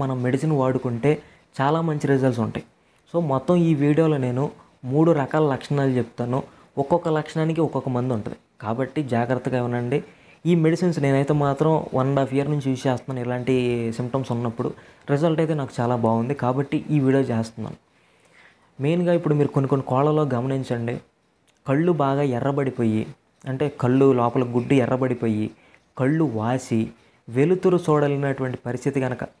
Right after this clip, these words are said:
కోళ్ళల్లో ఉంటే, అది చిన్న కోడి పిల్ల అయినా పెద్ద కోడి అయినా కానీ, మన హోమియోపతిలో సల్ఫర్ టూ హండ్రెడ్ పవర్లో తీసుకొచ్చి ఉదయం సాయంత్రం రెండు పూట్ల వయసును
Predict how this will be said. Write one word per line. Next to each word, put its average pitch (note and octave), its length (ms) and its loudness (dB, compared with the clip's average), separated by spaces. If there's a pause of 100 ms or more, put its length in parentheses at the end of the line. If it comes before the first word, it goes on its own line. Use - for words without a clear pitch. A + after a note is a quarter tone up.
(100)
కోళ్ళల్లో B2+ 480 0
ఉంటే, B2 160 -4
అది C#3 200 0
చిన్న B2 140 0 (100)
కోడి C3+ 140 2
పిల్ల C3+ 240 2
అయినా D3 120 0 (120)
పెద్ద A#2 140 -2
కోడి B2 260 2
అయినా A2+ 200 0
కానీ, A#2 200 -4 (760)
మన C3+ 140 -2 (120)
హోమియోపతిలో C3 720 0 (260)
సల్ఫర్ C#3+ 460 0 (260)
టూ C3+ 120 -6
హండ్రెడ్ C#3+ 260 -6
పవర్లో B2 300 -2
తీసుకొచ్చి - 460 -6 (220)
ఉదయం D#3+ 260 0 (100)
సాయంత్రం B2+ 380 -4 (200)
రెండు B2+ 260 -2
పూట్ల C#3+ 360 -2 (480)
వయసును D3+ 280 0